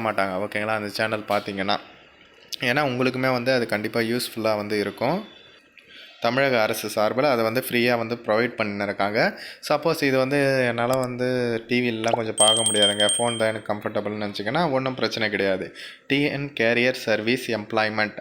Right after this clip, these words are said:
அப்படின்ற ஒரு YouTube சேனலும் வந்து கவர்மெண்ட் தரப்புல வந்து இருக்கு. அதனோட டீட்டெயில்ஸ் நான் உங்களுக்கு பிரீஃபா வந்து காமிக்கிறேன். ஓகேவா? அந்த சேனலை நீங்க வந்து பார்த்து ஃபாலோ பண்ணலாம். ஓகேங்களா? ப்ரமோஷன்லாம் எதுவும் கிடையாது. இது மக்களுக்காக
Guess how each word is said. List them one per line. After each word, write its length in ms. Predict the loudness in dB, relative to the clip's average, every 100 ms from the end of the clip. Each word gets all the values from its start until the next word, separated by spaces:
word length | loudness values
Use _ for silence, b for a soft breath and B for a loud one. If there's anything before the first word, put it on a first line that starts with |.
| -6
அப்படின்ற 340 | -2 -2 0 0
ஒரு 100 | 0 0
YouTube 320 | 0 -2 0
சேனலும் 380 | -2 0 0 0
வந்து 160 | -2 -2 0
கவர்மெண்ட் 380 | 0 0 -2 -2
தரப்புல 320 | 0 -2 -2
வந்து 140 | 0 -2
இருக்கு. 240 | -2 -2 0
அதனோட 220 | 0 -2 -2 -2
டீட்டெயில்ஸ் 320 | -2 -4 -4
நான் 80 | -6
உங்களுக்கு 260 | -6 -8 -8
பிரீஃபா 240 | -6 -4 -6
வந்து 120 | -4 -2
காமிக்கிறேன். 440 | -2 -4 -8 -8 B B B -6
ஓகேவா? 280 | -2 2 2 2
அந்த 140 | -2 0
சேனலை 300 | 0 0 0 -2
நீங்க 140 | -4 -2
வந்து 160 | 0 0 -2 -2
பார்த்து 260 | -2 -2 -2
ஃபாலோ 220 | 0 0 -4
பண்ணலாம். 280 | -4 -4 -4
ஓகேங்களா? 300 | -4 -4 -4 -4
ப்ரமோஷன்லாம் 720 | -2 -2 -2 -4 -2 -2 -2
எதுவும் 240 | -4 -6 -2
கிடையாது. 440 | 0 0 0 -2 -2 B B B -16
இது 120 | -10 -6
மக்களுக்காக 560 | -6 -2 -2 2 2